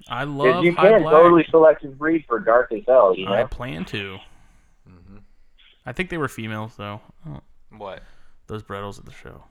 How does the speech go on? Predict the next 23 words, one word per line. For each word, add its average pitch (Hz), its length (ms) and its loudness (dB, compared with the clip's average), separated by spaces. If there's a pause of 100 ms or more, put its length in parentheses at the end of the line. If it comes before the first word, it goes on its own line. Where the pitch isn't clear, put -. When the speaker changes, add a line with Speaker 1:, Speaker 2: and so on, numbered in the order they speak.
Speaker 3:
Oh, - 180 -20
yeah. - 200 -20 (320)
Speaker 1:
But - 120 -20
they 120 120 -8
were, 110 120 -6
I 104 60 -6
mean, 107 200 -10
they 120 100 -6
were 123 200 -10 (1160)
probably, 143 220 -6
like, 135 180 -6
what, 123 340 -10
year 123 200 -8
and 123 80 -6
a 117 40 -6
half, 120 300 -8
maybe 127 280 -8
two 139 120 -12
years, 135 340 -6
maybe 131 560 -6
two - 140 -12
Speaker 3:
Maybe. 139 80 -8
Speaker 1:
years. 139 480 -10